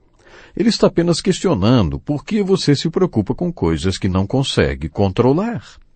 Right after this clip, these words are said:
Uma vez eu ouvi o seguinte comentário:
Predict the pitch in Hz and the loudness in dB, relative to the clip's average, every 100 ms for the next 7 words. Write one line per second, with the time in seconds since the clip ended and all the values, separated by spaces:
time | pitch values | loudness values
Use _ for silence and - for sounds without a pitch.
0 | _ _ _ _ _ _ _ _ 202 240 | _ _ _ _ _ _ _ _ -2 2
1 | 180 185 202 208 170 98 95 117 90 80 | 4 4 4 4 4 4 2 0 0 -2
2 | 90 - 78 67 - 76 64 62 | -2 -2 -2 -2 -4 -4 -4 -6